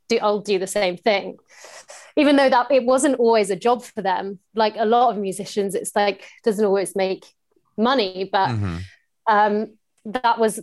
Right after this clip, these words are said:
Speaker 1: that was kind of all I'd really known. And, um, so when I got to, like, making a choice of, like, what I was gonna do with my life at however old you are, sixteen, eighteen or whatever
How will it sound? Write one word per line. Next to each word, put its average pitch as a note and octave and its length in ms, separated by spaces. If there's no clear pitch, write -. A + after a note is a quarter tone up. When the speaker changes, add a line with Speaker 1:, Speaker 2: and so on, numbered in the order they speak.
Speaker 1:
that A3+ 140
was A3+ 120
kind B3+ 220
of G#3 140
all A#3 160
I'd G3 160
really G3 280
known. G3 500
And, F#3+ 280
um, A3 520
so - 280
when A#3+ 120
I A3+ 80
got A#3 260
to, - 80
like, G#3+ 160
making G#3+ 420
a G3 60
choice G3+ 400
of, F#3 100
like, G3 300
what G3 180
I F#3+ 160
was G3 140
gonna F#3 220
do G#3+ 200
with F#3+ 140
my E3+ 120
life F#3 380
at - 220
however F#3 280
old F#3 260
you F3+ 160
are, F3 280
sixteen, - 520
eighteen F#3+ 500
or F3+ 60
whatever F3+ 480